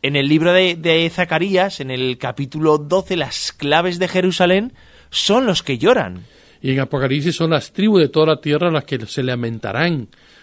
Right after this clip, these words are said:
Speaker 2: Por lo tanto, el uso que hace Apocalipsis del Antiguo Testamento, pues hace un giro en,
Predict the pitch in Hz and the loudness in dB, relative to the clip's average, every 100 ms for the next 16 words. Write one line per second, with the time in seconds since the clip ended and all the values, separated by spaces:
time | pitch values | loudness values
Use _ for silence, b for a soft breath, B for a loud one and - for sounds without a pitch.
0 | b - 127 165 170 170 156 160 180 - | b -6 -4 0 0 0 -2 0 -2 -2
1 | 180 160 B B _ - 156 - 160 151 | -2 -2 B B _ -2 -2 0 -2 -4
2 | 151 151 170 - 127 127 113 123 156 147 | -2 -2 -2 -4 -4 -4 -6 -4 -4 -2
3 | 160 147 147 139 160 160 B B _ 143 | -2 -2 -2 -2 -2 -2 B B _ -6
4 | 131 151 165 175 151 - 202 196 151 143 | -4 -4 -2 -4 -4 -4 -2 0 0 -2
5 | - 135 113 | -4 -10 -10